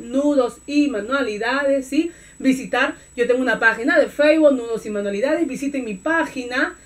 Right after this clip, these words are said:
les invito. Y también nos encontramos por Twitter. Y ahora sí, Sharmila se despide de ustedes.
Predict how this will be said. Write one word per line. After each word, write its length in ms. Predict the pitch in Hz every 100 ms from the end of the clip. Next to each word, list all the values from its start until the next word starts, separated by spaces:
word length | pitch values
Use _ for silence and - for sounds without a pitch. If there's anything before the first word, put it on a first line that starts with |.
| _
les 160 | - 202
invito. 720 | 214 208 320 311 262 262 349 - - _
Y 80 | 466 440
también 220 | 330 320
nos 60 |
encontramos 520 | 302 269 277 294 302 -
por 160 | 226
Twitter. 440 | - 285 269 170 170
Y 80 | 180
ahora 180 | 165 151
sí, 300 | - 196 151 _ _ _ _ -
Sharmila 560 | 165 196 254 254 294 -
se 100 | 202
despide 280 | 170 - 170
de 60 |
ustedes. 480 | 160 269 269 269 311